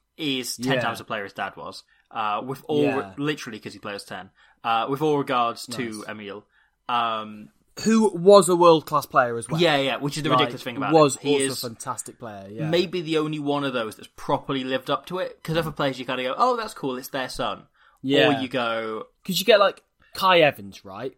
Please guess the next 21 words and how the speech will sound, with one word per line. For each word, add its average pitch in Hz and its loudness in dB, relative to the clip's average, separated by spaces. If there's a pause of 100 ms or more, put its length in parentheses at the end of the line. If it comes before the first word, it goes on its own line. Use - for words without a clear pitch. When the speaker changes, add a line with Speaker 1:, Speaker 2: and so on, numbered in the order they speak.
(120)
Speaker 2:
So - -2
Speaker 1:
Yeah. 135 0
Speaker 2:
for 170 4
any 180 0
non-Welsh 151 2
listeners, 107 -14 (220)
it's 131 -8
Ieuan 131 -2
Evans' 110 -10
son. 95 -6 (440)
And 135 -4
he's 156 0
a 147 -4
solid 160 2
Ospreys 120 -4 (140)
second 123 -8
choice 117 -12
fullback. 101 -16 (380)
Speaker 1:
Yeah. 127 -2
Speaker 2:
And, 117 -4 (600)
uh, 131 -18